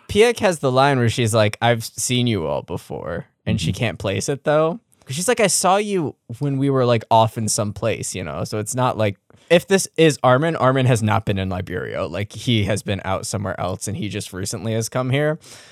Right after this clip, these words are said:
Speaker 1: um, which, like, ties back to all the letters that Eren has sent, which we'll get into now, I guess, 'cause we should talk about the main meat of this episode, which is this conversation between Eren and Reiner. And it is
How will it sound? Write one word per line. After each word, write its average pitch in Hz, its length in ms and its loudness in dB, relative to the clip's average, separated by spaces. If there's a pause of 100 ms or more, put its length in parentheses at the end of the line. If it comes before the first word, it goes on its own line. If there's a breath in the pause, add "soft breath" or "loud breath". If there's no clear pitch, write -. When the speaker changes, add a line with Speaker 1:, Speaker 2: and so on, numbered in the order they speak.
(280 soft breath)
Speaker 1:
um, 104 280 0
which, 104 160 -4
like, 110 160 -2
ties 127 240 4
back 117 180 2
to 131 80 -2
all 120 140 6
the 110 60 0
letters 208 320 6
that 180 120 4
Eren 196 200 2
has 185 100 -4
sent, 185 180 0
which 151 160 -4
we'll 135 140 0
get 190 160 2
into 175 680 2
now, 185 360 4
I 170 120 8
guess, 170 200 2
'cause 147 140 -6
we 139 80 2
should 120 140 -4
talk 151 220 2
about 131 360 4 (320 soft breath)
the 131 100 4
main 143 480 4 (320)
meat 139 280 6
of 127 140 2
this 127 180 0
episode, 110 540 -2
which 110 260 -2
is 107 100 -2
this 107 160 -4
conversation 98 680 -6
between 98 280 -8
Eren 95 280 -6
and 95 100 -6
Reiner. 90 420 -6 (480 soft breath)
And 104 380 -4 (300)
it 160 160 2
is 139 420 2